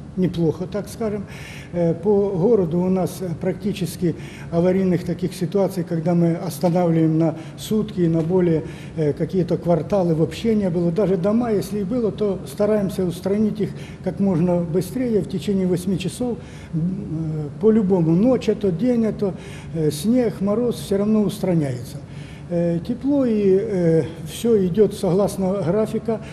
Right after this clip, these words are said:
утверждённого исполкомом, и согласно, э, м, показаний метеорологической станции, э, которая находится в Ирастовке,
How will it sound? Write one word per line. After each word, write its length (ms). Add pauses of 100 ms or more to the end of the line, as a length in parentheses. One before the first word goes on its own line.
(100)
утверждённого 840
исполкомом, 720 (360)
и 460 (120)
согласно, 760
э, 540 (340)
м, 400
показаний 600 (400)
метеорологической 800
станции, 640
э, 300 (320)
которая 280
находится 480
в 80
Ирастовке, 580